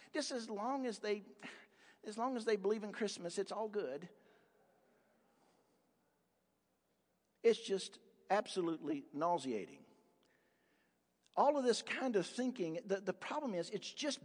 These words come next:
bad theology. It, l-, let me say it a different way. It doesn't align with the Bible.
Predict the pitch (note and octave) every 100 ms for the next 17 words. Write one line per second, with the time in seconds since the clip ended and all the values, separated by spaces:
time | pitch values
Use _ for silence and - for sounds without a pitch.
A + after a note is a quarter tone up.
0 | A#2+ G3+ A3+ A3+ A3+ G#3+ C4 C4 F#3 -
1 | - - _ _ _ _ _ _ _ _
2 | _ A#3+ A#3+ C4+ B3+ D4 - B3+ G#3 G#3
3 | G3+ F3 E3+ A#3 A3 F3+ B3 B3+ D4+ B3
4 | G3+ G3 F#3+ A#3 C4 B3 B3 B3 B3 C#4+
5 | D4 B3+ G3+ B2